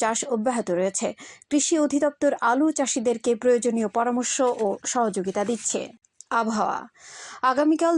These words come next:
দুপুর বারোটা পর্যন্ত চব্বিশ ঘন্টার পূর্বাভাসে বলা হয়েছে, অস্থায়ীভাবে আংশিক মেঘলা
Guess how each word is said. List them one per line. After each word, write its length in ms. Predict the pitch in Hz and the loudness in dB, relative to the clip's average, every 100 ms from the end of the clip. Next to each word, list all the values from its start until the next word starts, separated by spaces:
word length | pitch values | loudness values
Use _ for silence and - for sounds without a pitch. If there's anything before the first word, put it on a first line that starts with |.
| 285 | 2
দুপুর 260 | 294 320 240 | 2 2 2
বারোটা 400 | 214 226 269 302 | 2 2 2 2
পর্যন্ত 480 | 302 269 302 285 311 302 285 | 0 0 0 0 2 0 0
চব্বিশ 300 | 262 294 302 - | 0 0 -2 -2
ঘন্টার 340 | 220 214 202 202 | -4 -2 -2 -2
পূর্বাভাসে 560 | 269 262 254 262 - | -2 0 0 -2 -2
বলা 240 | 226 226 269 | 0 2 2
হয়েছে, 360 | 277 196 - 370 | 2 0 -2 0
অস্থায়ীভাবে 680 | 269 - 240 226 226 208 214 | 0 -2 -2 -2 -2 0 0
আংশিক 320 | 202 208 233 | 0 -4 -4
মেঘলা 340 | 220 226 247 | -2 -2 0